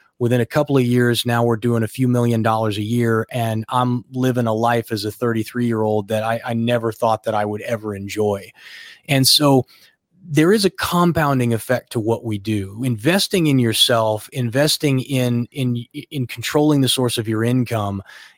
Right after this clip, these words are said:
it, it's not an incremental thing. It's not like, "Oh, this year I'm gonna do this, and then I do a twenty percent next year and twenty percent the year after that."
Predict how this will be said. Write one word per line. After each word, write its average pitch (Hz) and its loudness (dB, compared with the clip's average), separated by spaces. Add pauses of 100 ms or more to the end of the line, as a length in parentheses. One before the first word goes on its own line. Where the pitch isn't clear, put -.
it, 147 0
it's 143 -2
not 165 4
an 147 -2
incremental 127 0
thing. 101 -6
It's - -8
not 143 0
like, 131 -2
"Oh, 147 2
this 147 -2
year 147 2
I'm 135 2
gonna 127 0
do 113 -4
this, 131 0
and 120 -2
then 117 -2
I 117 -2
do 113 -6
a 110 -6
twenty 135 -2
percent 123 -4
next 139 -4
year 127 -2
and 110 -4
twenty 131 -4
percent 123 -4
the 120 -6
year 120 0
after 113 -2
that." 120 0